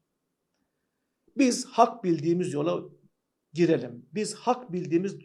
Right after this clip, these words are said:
davranışı yapalım. Biz ilkelerimizden ayrılmayalım. Biz inancın gösterdiği temel ahlak prensiplerine sıkı sıkı sarılalım.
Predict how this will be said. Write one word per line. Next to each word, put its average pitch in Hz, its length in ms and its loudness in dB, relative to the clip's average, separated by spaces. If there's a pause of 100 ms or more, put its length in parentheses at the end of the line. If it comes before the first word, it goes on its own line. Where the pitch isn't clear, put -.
(160)
davranışı 156 440 -2
yapalım. 127 560 -4
Biz 214 220 -2
ilkelerimizden 190 1040 -4 (100)
ayrılmayalım. 160 1000 4 (1040)
Biz 208 180 2
inancın 220 480 2
gösterdiği 196 880 0
temel 220 360 0
ahlak 190 440 -2
prensiplerine 170 880 -2
sıkı 208 320 -4
sıkı 180 260 -6
sarılalım. 156 720 -4